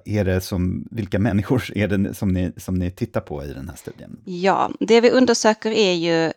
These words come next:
Speaker 2: komplikationer som kan drabba mamman och korttidskomplikationer, det vill säga komplikationer som kan hända i anslutning till förlossningen och sex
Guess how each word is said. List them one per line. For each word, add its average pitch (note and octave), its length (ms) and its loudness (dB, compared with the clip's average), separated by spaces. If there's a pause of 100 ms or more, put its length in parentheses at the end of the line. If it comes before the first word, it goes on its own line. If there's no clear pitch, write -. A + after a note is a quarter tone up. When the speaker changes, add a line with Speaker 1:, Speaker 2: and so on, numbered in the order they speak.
(120)
Speaker 2:
komplikationer F#3 800 0
som E3+ 180 2
kan E3+ 180 4
drabba E3+ 360 2 (120)
mamman F3 640 4 (1080)
och - 280 -2
korttidskomplikationer, F3 1300 0
det F3 100 -2
vill F3 120 -2
säga E3 200 0
komplikationer E3+ 600 0
som - 140 -8
kan E3+ 180 -4
hända E3+ 300 2
i F3+ 120 -6
anslutning G#3+ 580 0
till G#3 120 -4
förlossningen - 640 0
och - 200 -8
sex - 440 -4